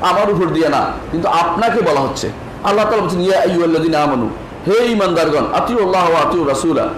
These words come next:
তোমরা আল্লাহর আনুগত্য করো, রাসূলের আনুগত্য করো, ওয়া উলিল আমরি মিনকুম, তোমাদের মধ্যে যারা শাসক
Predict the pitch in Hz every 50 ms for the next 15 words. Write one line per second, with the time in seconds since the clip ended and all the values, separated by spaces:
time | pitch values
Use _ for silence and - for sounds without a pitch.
0 | - - - - - 165 180 180 180 170 147 135 135 143 156 175 190 190 175 165
1 | 160 160 160 - 160 151 - 156 135 139 180 180 185 165 147 151 143 143 - -
2 | 147 131 139 135 135 135 139 - - 190 190 170 165 170 160 165 165 156 147 -
3 | 143 127 110 - - - - - - 170 170 190 196 196 190 175 165 160 147 143
4 | 151 135 139 - 139 139 - - 165